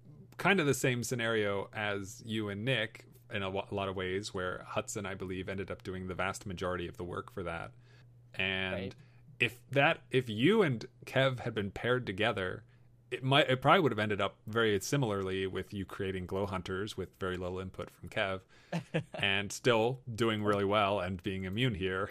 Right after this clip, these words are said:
Speaker 1: <laughs> which would have been very
Speaker 2: Mm-hmm.
Speaker 1: strange. Um,
Speaker 2: Right.
Speaker 1: but yeah, Glow Hunters, really well received, uh, for first place ranking. So in, in this one, we had everyone rank all six submissions,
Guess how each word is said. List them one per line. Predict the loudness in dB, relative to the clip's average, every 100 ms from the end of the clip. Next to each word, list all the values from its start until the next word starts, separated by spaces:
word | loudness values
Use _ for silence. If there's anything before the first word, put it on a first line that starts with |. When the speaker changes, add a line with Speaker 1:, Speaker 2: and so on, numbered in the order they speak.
| -8 -14 -16 -18
Speaker 1:
<laughs> | -20 -20 -4
which | -4 -4 -8
would | -2
have | -2
been | -2 0
very | 0 0 -2 0
Speaker 2:
Mm-hmm. | 0
Speaker 1:
strange. | 2 0 -4 -6 -14 -18 -20 -20 -20 -20 -8
Um, | -6 -4 -6 -8 -10 -2
Speaker 2:
Right. | 0 0 -2 -6 -6 -6 -20 -20 -20 -16 -8
Speaker 1:
but | -2 0 -2 -2
yeah, | 0 0 -2 -10 -4
Glow | 0 0
Hunters, | 0 0 -2 -2 -4 -8 -14 -20 -20 -20 -12
really | 0 4 4 4
well | 2 0
received, | -2 -4 -4 -4 -4 -8 -12 -18 -10
uh, | -8 -6 -8 -6
for | 0 0 0
first | -2 -4 -4 -6
place | -4 -4 -4 -10 -16 -12
ranking. | -8 -6 -6
So | -4 -2
in, | 0 -2 -2
in | 0
this | 0 2
one, | -2 -2 -6 -10 -8
we | -4
had | 0 0
everyone | 0 -4 -6 -4
rank | -2 -2 -4 -14 -6
all | -4 -4
six | -8 -6 -6 -6
submissions, | -12 -12 -12 -12 -14 -14 -18